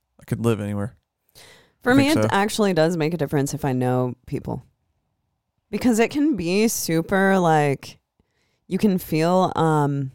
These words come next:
Speaker 2: what's the word I'm looking for? Like, uh, cut off.
Speaker 1: Isolated.
Speaker 2: Yeah, you can,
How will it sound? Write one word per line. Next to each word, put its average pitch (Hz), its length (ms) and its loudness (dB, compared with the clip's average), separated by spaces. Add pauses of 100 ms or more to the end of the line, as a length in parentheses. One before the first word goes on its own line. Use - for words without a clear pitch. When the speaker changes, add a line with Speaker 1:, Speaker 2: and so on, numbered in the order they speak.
(1400)
Speaker 2:
what's 147 160 -10
the 147 60 0
word 135 160 2
I'm 139 100 -2
looking 139 240 -4
for? 127 200 -6
Like, 131 320 -4
uh, 127 420 -2 (220)
cut 156 200 -2
off. 151 140 2
Speaker 1:
Isolated. 113 340 -2 (100)
Speaker 2:
Yeah, 196 140 -2
you 156 140 0
can, 175 220 -2